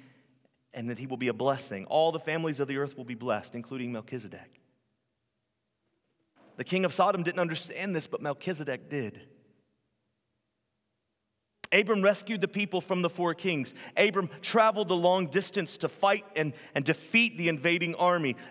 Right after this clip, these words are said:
Abram bought back the people and the possessions.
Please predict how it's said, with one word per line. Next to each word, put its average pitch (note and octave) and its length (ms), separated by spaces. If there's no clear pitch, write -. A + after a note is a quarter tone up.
Abram G#3+ 380
bought E3+ 340
back F#3+ 220
the D#3 80
people F3+ 480
and D3+ 160
the C#3 40
possessions. C#3 760